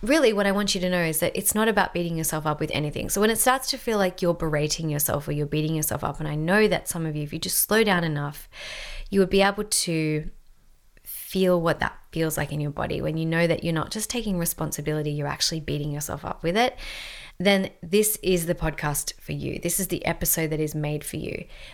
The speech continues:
What's happening is that's not radical responsibility. That is over responsibility. That stems from an idea that we are not enough, we're not doing enough, we don't have it in us, it's no good.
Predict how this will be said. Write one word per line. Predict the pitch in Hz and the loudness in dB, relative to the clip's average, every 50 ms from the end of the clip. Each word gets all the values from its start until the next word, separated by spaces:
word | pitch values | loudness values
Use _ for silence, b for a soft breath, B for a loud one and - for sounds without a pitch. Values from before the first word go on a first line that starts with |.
| B B - | B B 0
What's | 175 180 196 - - - - | 2 4 4 4 0 -2 0
happening | - 208 214 - 214 208 185 175 165 | 0 0 0 0 -2 -2 0 0 0
is | 165 160 160 151 - - - | 0 0 -2 -2 -4 -8 -12
that's | - 156 160 170 156 156 - - - - | -12 -2 0 2 2 2 0 -2 -2 -2
not | 165 175 175 170 165 165 - - - - - - - - - | 0 0 2 2 2 2 2 2 0 -2 -2 -2 -4 -6 -2
radical | 151 143 143 147 143 - - 143 143 139 | -2 0 0 -2 -4 -6 -6 -8 -8 -6
responsibility. | - - - - - 143 143 143 - - 151 151 143 147 151 151 - - - - - | -6 -6 -6 -6 -6 -8 -4 -4 -4 -4 -4 -6 -4 -4 -4 -4 -6 -8 -10 -6 -2
That | 160 165 165 | 0 2 2
is | 170 170 - - - - | 2 0 0 -6 -6 -4
over | - 165 160 160 156 151 156 151 151 147 - - | 0 2 2 2 2 0 -2 -4 -4 -4 -6 -4
responsibility. | - 151 - - - 151 151 147 - - 147 - 147 156 156 151 - 57 - - - B B B B B B B | -4 -2 -2 -2 -4 -6 -4 -4 -4 -6 -4 -6 -6 -4 -4 -6 -6 -6 -8 -8 -10 B B B B B B B
That | 180 185 190 - - - - | 2 2 2 2 0 -6 -4
stems | - - - - - - 190 180 180 185 185 175 | 0 2 2 2 2 2 2 2 2 2 0 0
from | - 190 180 180 | -2 0 -2 -2
an | 185 - - | -2 0 0
idea | 170 175 170 156 151 151 151 | 0 0 0 0 0 -2 -2
that | 151 151 - - | -2 -4 -4 -4
we | 170 165 160 | -2 0 0
are | 160 156 | 0 2
not | 156 151 151 151 | 0 0 0 0
enough, | 151 165 190 196 196 196 - - | 0 2 4 4 4 4 2 -2
we're | 175 170 | -2 -2
not | 156 143 135 - - | -2 -2 -4 -4 0
doing | - 190 185 185 180 180 | 2 4 4 4 4 4
enough, | 180 175 175 170 170 170 170 - - B B B B B B - | 2 2 4 4 4 4 2 0 -6 B B B B B B 0
we | 185 180 | 2 2
don't | 175 175 165 156 143 | 4 4 2 2 2
have | 147 147 147 151 | 0 -2 -2 -2
it | 151 147 - | -2 -4 -2
in | - 196 190 185 | 0 2 4 4
us, | 180 175 180 165 - | 4 4 4 2 0
it's | - 143 - - | 0 0 0 0
no | - 156 151 151 | 0 0 -2 -2
good. | 147 - 190 185 180 180 180 175 170 170 | -2 2 4 6 6 8 6 6 4 2